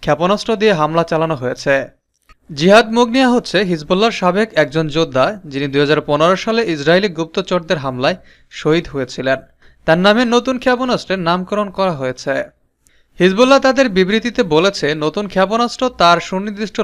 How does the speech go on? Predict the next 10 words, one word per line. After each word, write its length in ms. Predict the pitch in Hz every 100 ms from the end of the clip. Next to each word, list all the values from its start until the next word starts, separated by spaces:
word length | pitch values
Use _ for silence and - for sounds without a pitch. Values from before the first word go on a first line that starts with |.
| 160
লক্ষ্যবস্তুতে 680 | 156 202 190 185 165 - 156 - _ -
নিখুঁতভাবে 560 | 147 147 214 185 196 214
আঘাত 300 | 151 156 180 -
হানে 220 | 127 160 180 _ _ -
এবং 160 | 139 143 120
বেশ 240 | 151 208 -
বড় 240 | 139 143 170
রকম 240 | 190 208 185
ক্ষয়ক্ষতি 460 | 156 151 147 -
হয়। 260 | 123 131